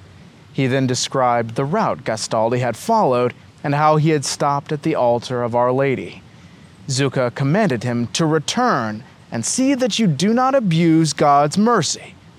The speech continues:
Go at once. Confused by the evidence set before him, Gastaldi dared no longer to ignore the rebuke. Promising that he would go to confession, he left. Zuka spoke as if he saw exactly what was happening,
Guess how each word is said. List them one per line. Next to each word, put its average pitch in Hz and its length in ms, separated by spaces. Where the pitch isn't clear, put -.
Go 247 240
at - 40
once. 214 600
Confused 131 680
by 117 160
the 117 160
evidence 113 480
set - 260
before 180 380
him, 139 240
Gastaldi 220 580
dared 196 360
no 208 180
longer 170 600
to 127 200
ignore 113 400
the 120 100
rebuke. 139 600
Promising 139 540
that 120 100
he 135 120
would 123 160
go 127 160
to 117 80
confession, 185 840
he 196 180
left. 190 600
Zuka 127 380
spoke 120 460
as 117 80
if 123 160
he 139 80
saw 139 300
exactly 139 680
what 101 220
was 123 140
happening, - 540